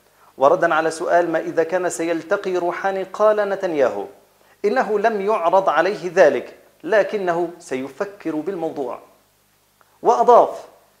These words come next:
"في حال التقيت بهؤلاء الأشخاص الإيرانيين كنت سأواجههم بهذا السؤال:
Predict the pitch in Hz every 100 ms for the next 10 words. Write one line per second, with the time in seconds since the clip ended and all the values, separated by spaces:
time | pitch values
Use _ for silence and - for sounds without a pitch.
0 | _ - 190 - 214 214 - 190 208 202
1 | 180 180 202 175 165 208 196 185 - 190
2 | 190 180 - 214 196 185 175 180 127 101
3 | - _ _ _ _ _ _ _ _ -
4 | 277 262 226 214 208 190 185 175 196 185
5 | 160 180 156 147 170 175 190 180 170 139
6 | 107